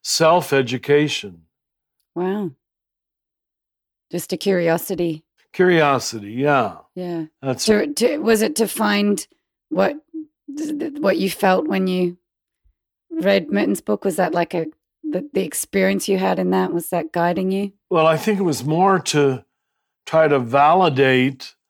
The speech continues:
Speaker 1: those few youthful spiritual experiences I had.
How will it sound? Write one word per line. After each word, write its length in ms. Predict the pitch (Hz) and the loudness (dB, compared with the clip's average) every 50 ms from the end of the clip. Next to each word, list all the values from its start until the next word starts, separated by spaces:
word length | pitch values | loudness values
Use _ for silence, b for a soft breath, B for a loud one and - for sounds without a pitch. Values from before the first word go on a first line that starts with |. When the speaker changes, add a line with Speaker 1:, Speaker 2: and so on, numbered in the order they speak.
| _ _ _ _ _ _ _ _ _ _ | _ _ _ _ _ _ _ _ _ _
Speaker 1:
those 300 | 135 143 143 143 131 - | 2 2 4 4 2 0
few 720 | - - - 160 170 170 165 160 160 151 147 131 131 - _ - | -4 -2 0 2 4 4 4 4 4 2 0 -2 -6 -8 _ -12
youthful 560 | 139 135 147 160 160 131 - - 131 135 131 | -4 0 2 2 2 2 -2 -2 0 0 0
spiritual 600 | - - - 143 143 143 139 127 - - 127 131 | -2 -2 2 4 4 4 4 4 0 -2 -2 -2
experiences 960 | 123 - - - 143 147 147 143 139 131 127 117 - - 113 110 101 - b b b b b b b b | -2 -4 -6 -2 0 2 2 4 2 2 0 -2 -6 -10 -12 -14 -16 -18 b b b b b b b b
I 180 | 127 127 123 123 | 0 2 2 2
had. 640 | 120 123 127 139 143 139 127 - - 87 - _ | 2 2 2 2 4 2 2 0 -2 -6 -12 _